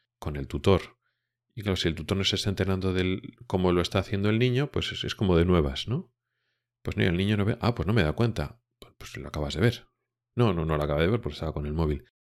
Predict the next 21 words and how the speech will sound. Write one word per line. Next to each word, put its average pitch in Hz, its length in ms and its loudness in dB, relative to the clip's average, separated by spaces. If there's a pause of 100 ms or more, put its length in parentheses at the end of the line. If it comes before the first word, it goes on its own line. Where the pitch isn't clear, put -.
Entonces 113 200 -2
eso 117 180 0
genera 110 540 -2
ciertas 107 320 0
dificultades. 76 920 -2 (800)
¿Y 98 140 0
por 113 160 -2
qué - 80 -2
ocurre 131 320 2
esto? - 260 -2
Bueno, 87 260 -2
pues - 300 -4 (500)
por - 80 -4
la 76 80 -4
costumbre, 85 400 4
¿no? 101 140 0
De 95 120 -2
que 82 100 -4
tenemos 85 320 -6
que 90 100 -6
utilizar 82 800 -4